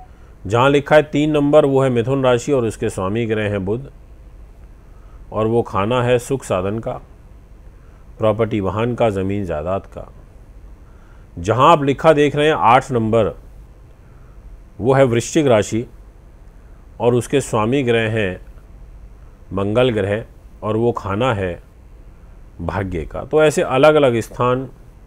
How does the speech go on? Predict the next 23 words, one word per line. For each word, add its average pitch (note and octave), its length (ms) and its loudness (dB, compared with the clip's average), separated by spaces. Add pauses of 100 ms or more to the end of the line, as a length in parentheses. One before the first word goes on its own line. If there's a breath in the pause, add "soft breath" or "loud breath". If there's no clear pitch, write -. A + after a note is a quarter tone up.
(720 soft breath)
अलग-अलग A2 500 2
दायित्व, G#2 440 0
जिम्मेदारी, G2+ 640 -2 (1080 soft breath)
हमारा G2+ 300 -2
जीवन F2 340 -6
प्रभावित D#2 460 -10
होता - 220 -14
है। - 260 -20 (1500 soft breath)
अब F3+ 180 8
यहाँ F3+ 200 6
पर G3 520 8 (840)
सबसे F#3 340 6
पहले D3+ 440 6 (520)
मान C#3+ 320 6
सम्मान C3 460 2
की A2 80 -2
बात E2+ 200 -4
करना E2 240 -10
चाहूँगा। D#2 480 -14 (1200 soft breath)
इस F3 160 4
घर D3 200 4
की G3 140 4
जिम्मेदारी C#3+ 640 2